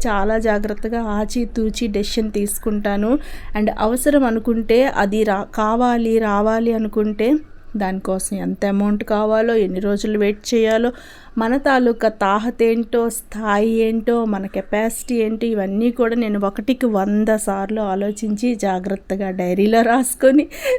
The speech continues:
దాని గురించి కొంచెం ఓపిక పట్టి ఓ శుభముహూర్తంలో మొత్తం తెచ్చేసుకుంటానన్నమాట. అలాంటి దాన్ని నేను. అందరికీ నేను నచ్చనండి, ఎందుకంటే నేను కొంచెం,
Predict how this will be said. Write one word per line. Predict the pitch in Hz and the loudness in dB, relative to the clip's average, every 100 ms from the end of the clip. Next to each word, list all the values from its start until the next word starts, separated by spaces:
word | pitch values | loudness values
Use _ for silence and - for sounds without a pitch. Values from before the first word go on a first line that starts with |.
| 453 | 4
దాని | 311 269 247 254 | 6 6 6 4
గురించి | 247 247 233 254 | 4 0 0 2
కొంచెం | 240 226 233 208 208 | 2 4 4 4 6
ఓపిక | 226 247 269 | 6 6 4
పట్టి | 262 247 233 370 403 - - 453 | 4 4 6 4 4 -10 2 6
ఓ | 427 | 6
శుభముహూర్తంలో | 415 269 311 330 320 302 - 277 285 | 6 4 8 8 8 6 4 6 6
మొత్తం | 370 415 415 339 | 4 2 6 6
తెచ్చేసుకుంటానన్నమాట. | 254 254 247 - 226 233 233 226 220 220 233 - | 6 6 4 4 2 4 4 4 4 4 2 4
అలాంటి | 262 254 240 233 | 6 6 6 4
దాన్ని | 226 220 240 | 4 4 6
నేను. | 233 220 220 247 466 571 - - - - - - _ _ _ - | 6 6 6 6 6 2 -12 -16 -12 -10 -10 -14 _ _ _ -4
అందరికీ | 233 240 285 330 359 | 4 8 8 6 4
నేను | 359 285 254 | 6 6 6
నచ్చనండి, | 214 - 285 254 233 226 | 2 2 4 4 4 2
ఎందుకంటే | 214 233 302 285 269 370 - - - 349 | 4 4 4 4 4 0 -2 -18 -6 4
నేను | 330 311 | 4 6
కొంచెం, | 302 269 302 | 6 6 4